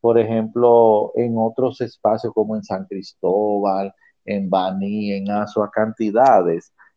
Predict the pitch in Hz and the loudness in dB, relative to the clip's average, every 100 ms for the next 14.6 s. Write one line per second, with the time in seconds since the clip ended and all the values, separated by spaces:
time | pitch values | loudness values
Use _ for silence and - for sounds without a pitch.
0 | _ 107 101 98 101 104 110 110 107 95 | _ 0 2 2 -2 2 6 6 4 0
1 | 98 110 104 110 113 107 110 110 110 - | 4 4 4 2 2 0 0 0 0 -10
2 | _ _ _ - - 110 - 107 127 131 | _ _ _ -6 -2 -2 0 2 2 2
3 | 120 - 120 131 127 123 123 120 117 110 | 0 0 0 0 -2 0 0 0 2 2
4 | 104 98 98 123 151 - 151 151 _ _ | 2 0 0 0 0 0 0 -2 _ _
5 | _ _ _ 104 104 101 117 120 117 117 | _ _ _ -6 -2 -2 0 0 -2 -4
6 | 113 107 110 110 107 104 101 101 104 104 | -2 2 2 2 0 0 -2 0 -2 -4
7 | 95 98 110 104 - 92 87 - 90 117 | -8 -8 -6 -4 0 0 0 0 2 2
8 | - - 143 156 - - _ _ - 104 | 0 0 0 0 -8 -20 _ _ -2 2
9 | 101 101 101 107 98 90 107 110 123 123 | 4 4 2 0 0 0 0 -2 -2 0
10 | 127 131 - _ _ - 139 156 160 180 | 0 -2 -10 _ _ 0 6 6 4 4
11 | 196 190 160 135 104 98 98 95 92 _ | 4 4 4 6 6 4 2 0 -6 _
12 | _ _ _ _ _ _ _ _ _ 127 | _ _ _ _ _ _ _ _ _ 0
13 | 120 120 120 127 143 131 120 120 - 120 | 4 4 6 6 4 2 -2 -4 0 0
14 | 117 127 135 117 101 95 | 2 2 2 2 -2 -12